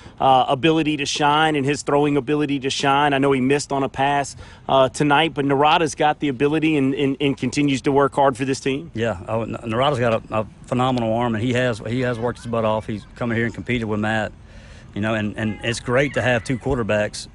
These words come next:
Speaker 2: uh, because Matt does do a lot on defense, and, you know, you know, Lord willing, w-, we're able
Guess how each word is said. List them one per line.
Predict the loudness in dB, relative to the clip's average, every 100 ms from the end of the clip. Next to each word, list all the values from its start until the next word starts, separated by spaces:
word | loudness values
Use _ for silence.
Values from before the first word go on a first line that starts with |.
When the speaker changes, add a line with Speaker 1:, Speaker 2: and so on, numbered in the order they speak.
| -6
Speaker 2:
uh, | -2 -2 -4 -8 -18 -20 -20 -16
because | -8 -4 -2
Matt | 0 0 -2 -6 -2
does | 0 0
do | -2
a |
lot | 0 0 0
on | -2
defense, | -6 -4 -4 -4 -4
and, | -6 -8 -16 -20 -20 -20 -10
you | -4
know, | -4 -6 -12 -20 -20 -20 -20 -20 -20 -20 -20 -20 -10
you | -8
know, | -4
Lord | -4 -2
willing, | 0 2 2 -2
w-, | -6 -10
we're | -4 -2
able | 0 -2 -6